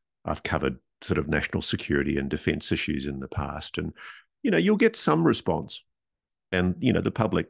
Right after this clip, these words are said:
buy my books about outlaw <laughs> motorcycle gangs and stuff like that. But this one is just unprecedented. The level of interest, the level of public engagement, and the level of contact that I'm getting from witnesses, experiences, and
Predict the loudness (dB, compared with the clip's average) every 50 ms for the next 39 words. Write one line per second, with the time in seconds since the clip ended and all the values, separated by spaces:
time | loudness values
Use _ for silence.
0 | _ -2 -2 0 0 0 0 -2 0 0 -2 -2 -2 -4 -2 -2 -2 -2 -2 -4
1 | -4 -4 -2 0 -2 -2 0 0 -2 -2 -2 -2 -2 -2 -2 0 0 -2 -4 -4
2 | -4 -4 -4 -2 -2 -2 -4 -6 -8 -8 -6 -4 -4 -4 -2 -2 -2 0 0 2
3 | 2 2 0 0 -2 -4 -4 -4 -8 -14 -14 -14 -16 _ _ _ _ _ _ _
4 | 0 2 4 4 4 2 2 4 4 4 4 2 2 0 _ 2 4 4 2 0
5 | -2 -2 -4 -2 0 0 0 0 0 0 0 0 0 0 0 -2 -2 -2 -4 -8
6 | -10 -8 -4 -2 0 0 2 4 4 4 4 4 4 4 4 4 2 0 0 0
7 | -2 -6 -10 -12 -12 -14 -8 -4 0 2 4 4 4 4 4 4 4 2 0 -2
8 | -4 -2 0 2 2 0 0 -2 -2 -2 -2 0 0 0 0 -2 -4 -6 -8 -8
9 | -10 -10 -8 -6 -6 -4 -2 -2 0 0 0 0 2 2 0 0 -2 -4 -4 -4
10 | -4 -2 -2 -4 -4 -4 _ -6 -4 -4 -4 -4 -6 -6 -6 -6 -6 -8 -10 -8
11 | -4 -2 -2 -2 -4 -6 -10 -14 -18 -18 -18 -20 -20 _ _ _ _ _ 0 2
12 | 4 4 4 4 2 2 4 6 6 6 6 4 0 -2 -6 -4 -4 -4 -4 -4
13 | -4 0 2 4 4 4 4 4 2 0 -2 -2 0 0 0 -2 -4 -6 -4 -2
14 | 0 0 0 0 -2 -4 -6 -10